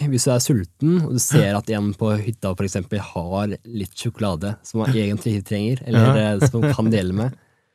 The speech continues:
Speaker 1: så da er det lov å spørre pent. Bare,
Speaker 2: Ja.
Speaker 1: «Hei, ehm, er det mulig å få en liten smaksprøve?»
Speaker 2: <laughs> Folk er jo stort sett rause når det gjelder sånne ting, da.
Speaker 1: Ja.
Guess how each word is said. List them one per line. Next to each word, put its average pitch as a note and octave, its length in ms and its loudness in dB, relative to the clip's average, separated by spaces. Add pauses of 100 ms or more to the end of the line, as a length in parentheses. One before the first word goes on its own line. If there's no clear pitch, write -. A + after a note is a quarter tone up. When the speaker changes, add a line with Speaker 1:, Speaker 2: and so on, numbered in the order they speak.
(260)
Speaker 1:
så B2 300 4
da A#2+ 320 2
er G2+ 40 2
det A#2 60 2
lov G#2+ 140 2
å - 60 -4
spørre F#2 280 -2
pent. E2+ 220 -8 (100)
Bare, A2 160 4
Speaker 2:
Ja. G2 260 -4 (680)
Speaker 1:
«Hei, D#3 260 2 (160)
ehm, G#2+ 760 0 (460)
er G2+ 60 -4
det A2 80 0
mulig G#2 160 0
å - 40 -10
få A2+ 100 0
en A#2 80 2
liten G#2+ 420 -4
smaksprøve?» - 500 -2 (540)
Speaker 2:
<laughs> - 520 -10
Folk A2 220 -4
er A#2 100 6
jo A2 60 2
stort A2 220 0
sett G2+ 160 0
rause G#2 320 2 (180)
når G2 140 0
det G2+ 80 0
gjelder G2 160 -2
sånne G#2 160 0
ting, G2 140 -4
da. G#2 80 -8 (200)
Speaker 1:
Ja. A#2 160 0